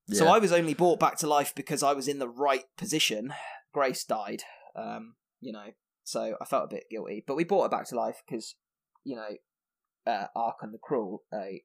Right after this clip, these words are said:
Speaker 1: a level twenty paladin barbarian, can do that. Um, but it cost us the thing that we were trading for the blood,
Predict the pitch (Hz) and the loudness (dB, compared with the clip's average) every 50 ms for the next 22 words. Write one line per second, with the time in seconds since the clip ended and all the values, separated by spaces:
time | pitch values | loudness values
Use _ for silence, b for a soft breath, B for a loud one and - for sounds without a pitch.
0 | - - 113 107 101 117 120 117 110 95 101 110 - - - 110 98 92 90 101 | -8 -6 -6 -6 -6 -8 -10 -10 -10 -10 -12 -14 -10 -10 -10 -10 -10 -12 -14 -16
1 | 110 _ _ _ _ _ _ - 120 117 107 101 104 107 110 98 101 104 113 113 | -18 _ _ _ _ _ _ -10 -8 -8 -6 -8 -10 -10 -10 -10 -10 -8 -8 -8
2 | 107 101 95 95 104 - - - 101 98 - 123 120 117 - - - - - _ | -8 -8 -10 -10 -12 -12 -12 -12 -8 -4 -2 -2 -2 -4 -6 -10 -12 -12 -12 _
3 | _ _ _ _ _ _ _ _ _ - - 104 107 107 98 107 120 _ _ _ | _ _ _ _ _ _ _ _ _ -8 -8 -8 -8 -10 -12 -16 -20 _ _ _
4 | _ _ _ - - - 139 110 98 85 - - _ _ - 110 - - - - | _ _ _ -18 -4 -4 -2 -2 -2 -4 -8 -10 _ _ -8 -8 -8 -8 -8 -6
5 | 123 - - - 107 - - - 107 - - - 113 113 110 101 - 95 104 101 | -6 -4 -4 -6 -6 -6 -8 -10 -12 -10 -6 -6 -6 -6 -6 -10 -10 -10 -10 -10
6 | 98 - 110 110 101 98 - - - 104 101 - 107 - 110 101 | -8 -8 -8 -6 -6 -8 -10 -10 -12 -12 -8 -8 -8 -8 -8 -10